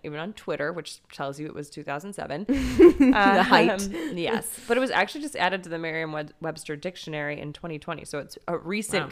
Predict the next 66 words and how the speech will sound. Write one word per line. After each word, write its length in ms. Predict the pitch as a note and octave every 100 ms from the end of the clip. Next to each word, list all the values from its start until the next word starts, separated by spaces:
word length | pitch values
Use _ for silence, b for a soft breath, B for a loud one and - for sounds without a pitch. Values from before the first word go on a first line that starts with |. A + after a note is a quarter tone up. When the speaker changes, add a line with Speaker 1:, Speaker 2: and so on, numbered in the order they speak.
| F3+
Speaker 1:
kind 120 | F3
of 80 | E3
addition. 320 | D#3 E3+ F3+
Speaker 2:
That's 160 | C#3 C#3
so 120 | G3
recent. 380 | E3 C#3 - -
Speaker 1:
I 80 | F4
Speaker 2:
You've 80 | A#4
been 80 | A#4+
Speaker 1:
know. 320 | G#4+ G#3 -
Speaker 2:
sleeping 300 | - C4+ G#3+
on 180 | E3+ D3
it, 200 | C3+ - -
Speaker 1:
Yeah. 340 | C4+ E4+ G3+
Speaker 2:
Webster. 460 | D3 C#3+ - C#3+ D3
Speaker 1:
Yeah, 340 | G3+ C4 A3 D3
this 180 | F3 -
clearly 220 | C#4+ C#4
was, 120 | F#3+
like, 140 | F#3
Speaker 2:
<laughs> 60 | B3
Speaker 1:
the 100 | F3+
word 240 | F#3 F#3
of 100 | F3+
the 80 | E3
year 240 | E3 F3 D#3+
in, 60 | D3+
like, 140 | C#3+
two 120 | D#3+
thousand 240 | D3+ C3+ C3
nine. 360 | B2+ D#2+ G#2+ D3
You 160 | E3
Speaker 2:
Mm-hmm. 260 | A#3 A3+ A3
Speaker 1:
literally 240 | E3 C#3+
missed 240 | C#3 C#3 C#3
your 120 | C3
window. 420 | C3 B2+ B2 C#3+ b b b b _ - -
But 400 | G#3 G3 E3+ G#4
Speaker 2:
I 40 |
always 280 | D#3 D3+ C#3+
feel 160 | D3 C#3+
that 180 | C#3
way, 120 | C#3 C#3
though. 160 | C3+
They're 120 | D3
like, 200 | D3 D#3 - B
"These 200 | E4+ F#4
words 360 | C#4 E4+ G#3+ D#3+
just 160 | B3 C4
became 480 | B3 C4 B3+ B3
added 300 | - B3+ A#3+
to 80 | A#3
the 100 | A#3+
dictionary." 480 | A3+ B3 - F3+ D#3
I'm 80 | D3+
like, 300 | C#3+ C3 -
"This 180 | D#3 -
was, 180 | B3
like, 280 | B3 G#3+ F3
five 320 | - D3 D3+ C#3+
years 180 | D3+ D3
ago." 80 |
Speaker 1:
Yeah, 200 | G#3 F#3
popular. 640 | - F3 D3 D#3 D#3+ E3+ F#3+
Speaker 2:
<laughs> 360 | C#4+ F#4 F4+
Speaker 1:
Yeah. 380 | F4 D#4+ D4+